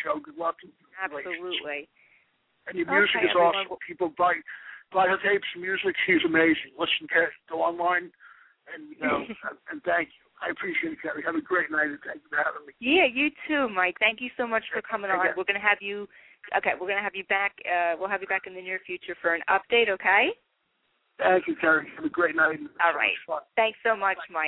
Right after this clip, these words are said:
Speaker 2: Mike. Have a great night. Okay, take care.
Speaker 1: You too, bye.
Speaker 2: Bye. Okay, everyone, that was Mike Baccetti tonight as the guest on the Kerri Edelman Show, and he did amazing. Uh, the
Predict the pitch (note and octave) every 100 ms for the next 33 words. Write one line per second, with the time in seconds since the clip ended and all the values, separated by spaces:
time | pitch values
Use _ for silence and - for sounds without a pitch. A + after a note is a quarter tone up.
0 | D3+ E3 - G#3 F#3 G3+ G3+ G3+ - D#3
1 | A2+ D#2 _ F3+ F3+ - - - - -
2 | G2 G2+ E3 D3+ - _ D#2+ - _ _
3 | _ _ _ _ _ _ _ _ _ -
4 | - _ _ _ _ G#3 - A#3 A3 G#3
5 | G3 G#3 G#3 G3 F#3+ F#3+ F#3+ F3+ F#3+ F#3+
6 | G#3 A#3 - G3+ - G#3 G#3 G#3 G#3 G#3+
7 | G3+ F#3 F3 - F3+ F#3 F#3 G3+ - F3+
8 | E3+ - - G3 F3+ F3+ F3+ F3+ - F#3
9 | F3 F3+ - E3 E3+ F#3 E3+ D#3+ E3 F#3
10 | F#3 G3 G3+ G3+ G3 D#3+ D#3